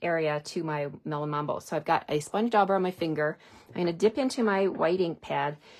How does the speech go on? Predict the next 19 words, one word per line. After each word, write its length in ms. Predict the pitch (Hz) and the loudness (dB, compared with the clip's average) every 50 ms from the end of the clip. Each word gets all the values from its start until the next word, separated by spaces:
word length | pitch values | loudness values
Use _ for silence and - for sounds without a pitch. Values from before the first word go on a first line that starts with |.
| - - - | -20 -12 -6
and 160 | - 180 180 | -2 0 2
I'm 80 | 185 180 | 2 2
just 220 | 175 208 220 - | 0 0 -2 -2
gonna 240 | - 247 247 247 214 | -2 0 0 2 0
grab, 480 | 185 175 - 165 156 156 156 160 165 - - - _ - - - | 0 0 0 2 2 2 2 0 -2 -6 -12 -20 _ -12 -6 -4
like, 200 | 160 147 - - | -4 -4 -4 -6
different 320 | - 165 160 - 165 143 - | -8 -8 -6 -6 -8 -6 -4
areas 460 | 156 151 147 160 185 220 254 277 294 | -2 -2 0 0 0 -2 -2 -4 -6
here 360 | - - 269 269 285 302 339 339 - - - - | -8 -6 -4 -2 0 -2 -2 -4 -8 -18 -20 -10
and 200 | - - 185 180 | -6 -4 -4 -2
just 240 | 175 180 185 - - | -2 -2 -4 -4 -4
add 220 | - 175 165 165 165 | -2 0 0 0 0
a 40 | |
little 320 | 165 160 160 170 170 180 185 | 0 -2 -2 0 0 0 0
bit 160 | 170 165 165 | 0 0 0
of 160 | 160 160 156 | 0 -2 -2
that 300 | 156 156 147 143 - - | 0 0 0 0 -2 -4
white 440 | 147 143 151 - 151 156 123 - - - | -6 -4 -2 -2 -2 -4 -6 -10 -12 -10
ink 420 | - 143 151 139 - - - - | -8 -6 -6 -6 -8 -12 -18 -20